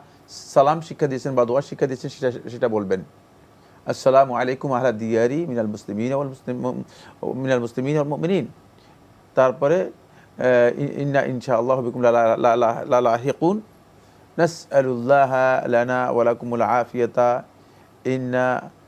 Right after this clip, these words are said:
মানে, আনতুমুল মুস্তাকদিমুন ওয়া নাহনুল মুতাআখিরুন।" আও এই ধরনের আরও অনেকগুলো শব্দ আছে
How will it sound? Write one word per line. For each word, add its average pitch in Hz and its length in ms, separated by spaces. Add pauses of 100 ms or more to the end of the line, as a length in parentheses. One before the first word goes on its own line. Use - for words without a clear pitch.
(300)
মানে, 120 380 (520)
আনতুমুল 127 540
মুস্তাকদিমুন 120 920
ওয়া 113 140
নাহনুল 120 520 (520)
মুতাআখিরুন।" 120 760 (420)
আও 226 220
এই 151 80
ধরনের 151 400
আরও 131 260
অনেকগুলো 127 460
শব্দ 113 280
আছে 104 300